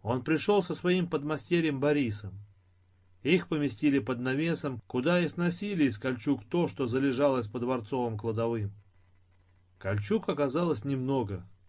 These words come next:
Были тут старые, кое-где помятые, а то и пробитые кольчуги. Борис перебирал их и расправлял, а Назар разглядывал их неторопливо,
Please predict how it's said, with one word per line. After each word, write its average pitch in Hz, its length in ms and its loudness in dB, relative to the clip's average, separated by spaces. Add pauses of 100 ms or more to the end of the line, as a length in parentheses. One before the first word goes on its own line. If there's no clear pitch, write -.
(560)
Были 180 420 2
тут 151 220 -2
старые, 160 600 2
кое-где 139 480 0
помятые, 135 760 -2 (180)
а 143 160 -2
то 226 160 8
и 208 100 10
пробитые 147 640 2
кольчуги. 107 720 -2 (380)
Борис 139 420 0
перебирал 127 720 4
их - 160 0
и 147 40 -2
расправлял, 120 800 -2 (220)
а 95 140 -6
Назар 160 440 4
разглядывал 165 880 4
их 165 220 -2
неторопливо, 123 1040 0